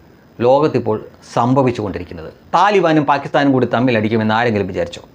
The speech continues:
പാകിസ്ഥാൻ പട്ടാളക്കാർ നേരെ ഗാ-, പലസ്തീനിലെ ഗാസയിൽ ഇറങ്ങിയിട്ട് ഹമാസിനെതിരെ തിരിഞ്ഞു നിൽക്കും എന്ന് നമ്മൾ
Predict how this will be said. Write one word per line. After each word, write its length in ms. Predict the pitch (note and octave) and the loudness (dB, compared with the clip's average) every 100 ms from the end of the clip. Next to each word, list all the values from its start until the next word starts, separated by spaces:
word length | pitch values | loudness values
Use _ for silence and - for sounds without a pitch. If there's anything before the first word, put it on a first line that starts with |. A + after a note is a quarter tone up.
| - - - - E3 | -20 -20 -20 -4 0
പാകിസ്ഥാൻ 420 | G3+ A3+ - - | 0 2 2 2
പട്ടാളക്കാർ 680 | E3 E3+ E3 D#3+ D3+ D3 B2 | 2 2 2 0 0 0 -2
നേരെ 200 | C#3 C3+ | 0 0
ഗാ-, 280 | A#2+ B2+ C3 B2 | 0 0 0 0
പലസ്തീനിലെ 400 | D3+ D#3 D#3 C#3 | 0 2 2 2
ഗാസയിൽ 440 | A#2 C3 D3 C#3+ | 2 2 2 2
ഇറങ്ങിയിട്ട് 360 | A#2+ A#2 A#2 A#2 A2+ - - | 2 0 0 -2 -4 -12 -4
ഹമാസിനെതിരെ 760 | B2+ E3+ F3+ C#3+ B2 A2+ A#2 A#2 | 0 0 2 2 2 2 2 2
തിരിഞ്ഞു 180 | C3+ C#3 | 2 2
നിൽക്കും 360 | A#2 A2+ A2+ | 2 0 0
എന്ന് 140 | A#2+ A2+ | 0 2
നമ്മൾ 360 | A#2 B2+ A#2 | 2 2 0